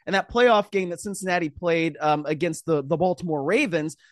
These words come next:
Samaje Perine had the majority of snaps running back in that game too. So I, I think part of the difficulty with running the ball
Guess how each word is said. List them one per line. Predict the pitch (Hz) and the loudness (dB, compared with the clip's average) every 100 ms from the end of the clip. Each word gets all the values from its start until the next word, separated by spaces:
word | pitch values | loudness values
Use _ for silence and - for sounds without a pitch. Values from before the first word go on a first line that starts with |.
| - | -6
Samaje | 220 277 233 208 | 0 0 0 -4
Perine | 247 247 226 190 | -2 2 4 2
had | 180 196 180 | 0 -2 -2
the | |
majority | 175 156 208 214 170 | -4 0 2 2 0
of | 156 | -6
snaps | 185 165 - | -4 -4 -6
running | 147 165 175 | -4 -2 -2
back | 147 147 139 | 0 -2 -2
in | 143 | -4
that | 139 139 | -4 -4
game | 131 117 | -6 -6
too. | - 160 101 | -6 -6 -6
So | 82 156 | -8 -4
I, | 147 | -4
I | 156 | -4
think | - 226 208 _ _ _ | -2 -2 -2 _ _ _
part | - 262 | -2 0
of | 277 | 2
the | |
difficulty | 202 233 247 202 226 196 208 | 0 -2 -2 -4 -6 -6 -4
with | 175 | -4
running | 156 147 208 202 | -2 -2 0 0
the | 160 | -4
ball | 131 185 220 156 139 135 | -2 2 4 4 2 -2